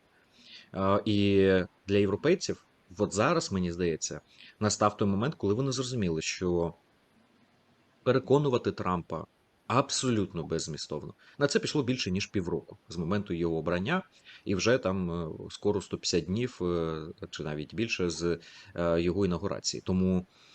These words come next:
це той період, коли ми потрапили в такий собі Мінськ три нуль, е, мінський процес, в якому потрібно було весь час доводити, що ми хороші, а Росія погана, що агресор поганий, а жертва хороша,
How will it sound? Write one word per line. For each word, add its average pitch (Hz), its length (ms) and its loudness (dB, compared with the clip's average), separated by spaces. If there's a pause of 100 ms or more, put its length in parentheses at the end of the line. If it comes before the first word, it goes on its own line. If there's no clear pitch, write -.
(1000)
це 123 100 2
той 156 120 8
період, 123 380 4
коли 107 240 2
ми 110 140 2
потрапили 107 480 0
в - 60 -6
такий 107 240 -2
собі 92 640 2 (320)
Мінськ 127 560 2 (420)
три 123 180 6
нуль, 165 260 4 (400)
е, 98 300 -2 (140)
мінський 110 440 0
процес, - 580 -2 (380)
в 92 60 -2
якому 117 340 4
потрібно 110 360 0
було 104 220 2
весь 90 140 0
час 110 240 0
доводити, 101 460 -2
що 107 180 -2
ми 101 140 0
хороші, 120 540 0
а 90 120 2
Росія 113 320 -2
погана, 78 440 -4 (160)
що - 140 0
агресор 107 560 6
поганий, 123 480 4
а 95 100 4
жертва 98 440 2
хороша, - 560 -4